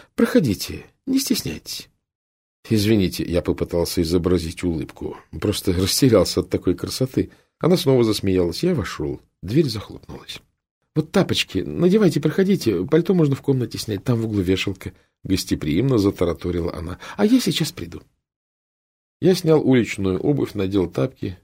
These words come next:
Здесь они были одноразовые, упакованные в прозрачный пластик, и прошел в комнату. Шляпу я, как правило, снимал не у дверей и не в коридоре. Бывалые товарищи с форума поделились, что на входе в борделях установлены видеокамеры.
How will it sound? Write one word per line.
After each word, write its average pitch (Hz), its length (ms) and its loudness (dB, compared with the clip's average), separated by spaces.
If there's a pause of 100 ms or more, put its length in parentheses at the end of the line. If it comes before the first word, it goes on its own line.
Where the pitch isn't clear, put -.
(160)
Здесь 87 300 -2
они 87 160 0
были 87 280 2
одноразовые, 90 880 -4 (360)
упакованные 98 580 2
в - 120 -4
прозрачный 90 680 -2
пластик, - 560 -10 (720)
и 208 100 0
прошел 156 460 2
в 151 120 -4
комнату. - 720 -12 (1300)
Шляпу 196 300 4
я, 180 120 8
как 143 200 2
правило, 135 340 4
снимал 120 360 2
не 113 100 2
у 110 100 4
дверей 113 380 2
и 95 340 -4
не 92 120 0
в - 60 -4
коридоре. 107 560 -2 (540)
Бывалые 120 520 8
товарищи 117 560 2
с - 80 0
форума 92 520 2
поделились, 110 680 0
что - 340 0
на 104 140 0
входе 123 460 2
в 95 100 2
борделях 110 560 2
установлены 104 580 -2
видеокамеры. 92 720 -4